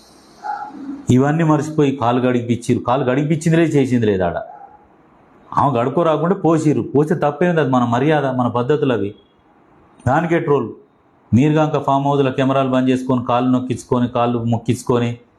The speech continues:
ఆ, ఇంకా మీరు పబ్లిక్ మీటింగ్లలోనే కాళ్ళు మొక్కించుకుంటారు మీ అహంకారులు. ఇక్కడ మన సంస్కృతి, మన సాంప్రదాయాలు అక్కడ క-, క-, కనబడేటట్టు చేసినాం మనం. ఇప్పుడు అవతల పోయి మా కాళ్ళు కడిగిరాలు వాళ్ళు బానిసలు అని వాళ్ళు చెప్పుకుంటారా? అరే అమ్మ, వాళ్ళ పద్ధతులు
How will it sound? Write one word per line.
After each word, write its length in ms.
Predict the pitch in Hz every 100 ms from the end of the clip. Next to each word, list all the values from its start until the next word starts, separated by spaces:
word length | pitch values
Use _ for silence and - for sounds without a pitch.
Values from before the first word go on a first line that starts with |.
| _ _ 117
ఆ, 200 | 143 156 - -
ఇంకా 120 | 117
మీరు 180 | 131 135 -
పబ్లిక్ 300 | 101 123 160
మీటింగ్లలోనే 640 | 151 156 156 156 151 156
కాళ్ళు 260 | 151 135 135
మొక్కించుకుంటారు 580 | 131 127 120 - 120 117
మీ 140 | 113
అహంకారులు. 640 | 104 120 120 117 110 90 - - _ _ _ -
ఇక్కడ 220 | 104 139
మన 160 | 131 123
సంస్కృతి, 580 | - 123 135 151 139
మన 160 | 143 131
సాంప్రదాయాలు 720 | - 117 131 135 135 131 131
అక్కడ 180 | 127 117
క-, 260 | - 98 - - - _ _ -
క-, 160 | 82 76
కనబడేటట్టు 520 | 85 113 147 156 160 139
చేసినాం 420 | 139 135 135 117
మనం. 180 | 98 90 - _ _ _ _ -
ఇప్పుడు 160 | 110 107
అవతల 260 | 120 160
పోయి 200 | 151 156
మా 140 | 151 131
కాళ్ళు 300 | 117 120 143
కడిగిరాలు 560 | 143 135 143 139 135
వాళ్ళు 180 | 135 110
బానిసలు 380 | 101 120 139 135
అని 100 | 123
వాళ్ళు 160 | 107 95
చెప్పుకుంటారా? 520 | 101 135 110 104 - - _ _ - -
అరే 120 | 117 131
అమ్మ, 140 | 135
వాళ్ళ 220 | 131 127
పద్ధతులు 500 | 123 110 135 139 135